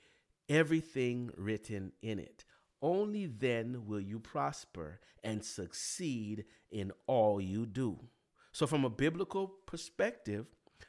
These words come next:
prosperity and success comes from putting into practice the principles that are laid out in Scripture. That's essentially what that text says. Essentially, it's saying if you study this book of instruction continually,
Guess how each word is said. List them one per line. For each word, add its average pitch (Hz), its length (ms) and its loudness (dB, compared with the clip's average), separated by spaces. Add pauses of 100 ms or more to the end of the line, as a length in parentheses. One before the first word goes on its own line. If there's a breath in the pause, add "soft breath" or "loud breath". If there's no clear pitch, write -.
prosperity 135 600 4
and 156 140 2
success 123 640 -2
comes 110 460 -6
from 107 340 -4 (100)
putting 185 480 0 (360 loud breath)
into 170 340 4
practice 117 560 0
the 101 160 -6
principles 117 1040 -2 (320 loud breath)
that 110 180 2
are 98 140 2
laid 131 460 2
out 104 280 -2
in 120 140 -8
Scripture. 180 420 -6
That's 113 320 -2
essentially 127 720 -2
what 107 220 -4
that 104 180 -4
text 113 320 -10
says. 160 420 -8 (480 loud breath)
Essentially, 160 680 0
it's 170 180 -2
saying 117 400 0
if 101 180 -8
you 95 240 -4
study 139 480 0
this 147 260 -6
book 101 540 -4 (300 soft breath)
of 92 340 -4
instruction 117 560 -4
continually, 101 720 -4